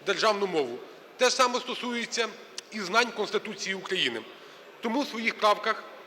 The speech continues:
я пропоную, щоб був запроваджений механізм письмового тестування на знання державної мови і на знання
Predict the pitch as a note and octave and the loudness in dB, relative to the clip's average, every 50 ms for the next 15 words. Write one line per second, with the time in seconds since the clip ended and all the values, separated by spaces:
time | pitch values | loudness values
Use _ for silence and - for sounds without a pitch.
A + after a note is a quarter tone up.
0 | - - - E3 A#3+ A#3 - A#3 - - A#3 G3+ G3+ G3+ G3 G3+ G#3 G3+ - - | -18 -6 0 2 2 2 2 0 -2 0 0 0 0 0 0 0 -2 -6 -8 -12
1 | - - - - - - - - - A3 G#3 F3 C#4+ C4 - A#3+ A#3 - A#3 A3+ | -18 -18 -20 -20 -20 -20 -10 -6 -4 -4 -2 -2 -2 0 2 0 0 0 2 2
2 | B3 A#3+ A#3+ - G#3 G#3+ G#3+ G3+ G3+ F#3+ - G#3+ G#3 G#3+ A#3+ C4 A#3 A3 A3+ G#3+ | 4 4 2 0 -2 -4 -2 -2 -2 0 2 0 0 0 -2 -4 -4 -4 -6 -10
3 | - - - - - - - - - - A#3+ G#3+ - F#3+ F#3 F#3+ C4 C4+ B3 B3 | -12 -14 -18 -18 -20 -20 -20 -14 -8 -4 -2 0 0 0 0 2 2 2 2 2
4 | G#3+ G#3+ G#3+ - A#3 A3+ - - - - A#3+ F#3 G#3+ F#3 E3 C#3+ C#3 B2+ A#2+ A#2 | 2 0 0 0 -2 -4 -4 -6 -8 -8 2 6 6 8 8 6 2 -2 -4 -4
5 | - - - - - - - - - - - - - E3 G#3+ G#3+ F3 F#3+ G#3+ A3+ | -6 -10 -16 -18 -20 -20 -20 -20 -20 -20 -20 -16 -6 -2 0 0 0 0 0 0
6 | A3+ A3+ A3 G#3 F#3+ D#3 C#3 A#2+ - - C#3+ - G3+ F3+ E3 G#3+ G3 F3+ E3+ E3+ | 0 2 4 4 4 4 4 0 -6 -8 -6 -6 -4 0 2 2 2 2 0 -2
7 | F3 F3+ G3 A#3 G#3+ B3 A#3 - - - - - - - - - - G#3+ G#3+ A3 | -2 0 2 2 2 0 -4 -6 -10 -16 -18 -20 -20 -20 -20 -12 -8 -6 0 2
8 | A3 G3 D#3+ G3+ G#3 G3 G3 A3+ A#3 | 2 2 2 0 -4 -2 2 2 2